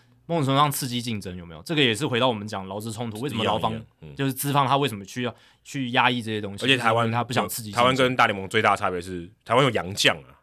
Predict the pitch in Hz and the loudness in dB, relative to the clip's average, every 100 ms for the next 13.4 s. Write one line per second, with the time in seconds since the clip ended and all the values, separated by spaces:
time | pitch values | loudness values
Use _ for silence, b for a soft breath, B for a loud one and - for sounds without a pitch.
0 | _ 156 131 110 123 95 82 113 95 80 | _ 0 0 2 2 0 -2 -4 -4 -8
1 | 73 - 123 113 107 101 98 98 95 85 | -10 -6 -4 -2 -4 -8 -10 -8 -6 -2
2 | 117 156 120 127 139 - 131 110 123 98 | 2 2 2 0 -2 0 -2 -2 -4 -2
3 | 98 135 139 196 117 110 123 143 135 95 | -2 -2 -2 0 0 -2 -4 -2 0 0
4 | 110 127 95 104 98 _ - 131 139 113 | 0 0 0 -6 -10 _ -6 -2 0 0
5 | - 127 131 107 107 - 113 110 101 98 | -2 -4 -2 -2 -2 0 -2 -2 -4 -6
6 | 90 71 98 98 107 110 107 110 B B | -8 -10 -8 -6 -4 0 0 0 B B
7 | B _ 101 113 117 95 98 107 117 110 | B _ 0 2 4 2 -2 0 0 0
8 | 87 - 90 92 85 80 78 76 107 - | -2 -4 -6 -6 -6 -10 -14 -8 -8 -4
9 | 110 - - 110 92 87 - - 65 - | -6 -6 -4 -2 0 -2 -6 -12 -12 -12
10 | - _ - 90 80 - 101 101 110 117 | -14 _ -12 -10 -10 -14 -20 -20 -16 -10
11 | 113 117 113 113 b b _ 165 151 156 | -4 -4 -4 -8 b b _ 0 2 4
12 | 156 151 143 131 131 _ 135 131 117 113 | 4 4 4 4 0 _ -6 -2 0 0
13 | 110 107 107 | -2 -4 -8